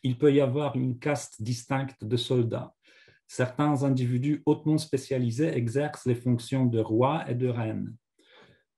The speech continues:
Si l'homme adoptait cette communauté comme modèle,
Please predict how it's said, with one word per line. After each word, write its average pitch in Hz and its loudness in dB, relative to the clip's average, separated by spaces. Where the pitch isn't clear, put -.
Si - -2
l'homme 160 6
adoptait 156 4
cette 139 -4
communauté 135 2
comme 123 2
modèle, 147 0